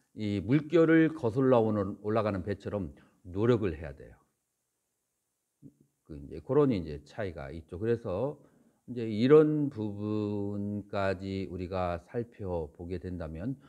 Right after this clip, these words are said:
유가 중간학파는 말할 것도 없고요. 어, 이 지금 이 그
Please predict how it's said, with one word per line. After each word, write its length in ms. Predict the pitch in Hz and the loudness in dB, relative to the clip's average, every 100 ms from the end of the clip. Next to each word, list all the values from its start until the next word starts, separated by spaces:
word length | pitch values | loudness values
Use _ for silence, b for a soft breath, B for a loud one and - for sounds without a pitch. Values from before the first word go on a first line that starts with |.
| b b | b b
유가 340 | 110 147 165 151 | -4 4 6 4
중간학파는 760 | 117 110 107 98 - 95 131 | 2 2 2 0 -4 -4 -2
말할 240 | 98 90 85 | 0 -2 -2
것도 240 | 80 - | -8 -12
없고요. 500 | 69 - 65 87 139 - _ - | -14 -14 -12 -12 -14 -18 _ -20
어, 180 | 78 71 - _ _ _ _ _ _ _ _ _ | -18 -18 -20 _ _ _ _ _ _ _ _ _
이 100 | 110 | -16
지금 680 | - 147 139 147 143 135 120 | -10 -4 2 4 4 2 2
이 420 | 110 117 117 113 | 2 2 2 0
그 460 | - 95 85 76 | -6 -6 -4 -6